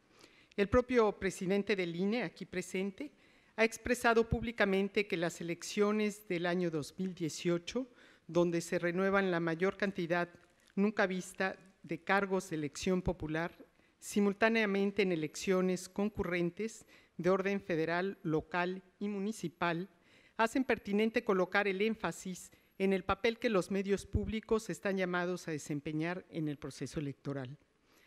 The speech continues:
A dicha complejidad hay que agregar que la autoridad electoral tiene un nuevo marco de actuación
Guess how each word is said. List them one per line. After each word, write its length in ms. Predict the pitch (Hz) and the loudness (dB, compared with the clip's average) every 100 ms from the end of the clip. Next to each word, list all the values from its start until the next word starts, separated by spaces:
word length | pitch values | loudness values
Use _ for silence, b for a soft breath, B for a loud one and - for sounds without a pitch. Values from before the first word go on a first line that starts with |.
| b b _ | b b _
A 80 | 214 | -2
dicha 320 | 262 - 285 | 0 0 0
complejidad 760 | 247 208 190 180 170 175 196 - _ b b b | 0 -2 -2 -4 -4 -2 -2 -4 _ b b b
hay 120 | 233 | -2
que 100 | 240 | 2
agregar 420 | 269 233 208 226 220 | 2 2 2 2 2
que 120 | 226 | 2
la 80 | 190 | 2
autoridad 440 | 185 180 175 208 | 2 0 0 0
electoral 580 | 220 190 - 170 190 208 | 0 -2 0 0 0 -2
tiene 340 | - 202 202 196 | -2 0 2 2
un 140 | 190 | 2
nuevo 240 | 208 208 | 2 2
marco 400 | 185 180 185 - | 2 0 -2 -4
de 80 | 156 | -4
actuación 720 | 156 - 156 - 190 208 247 | -4 -6 -8 -4 -2 0 -2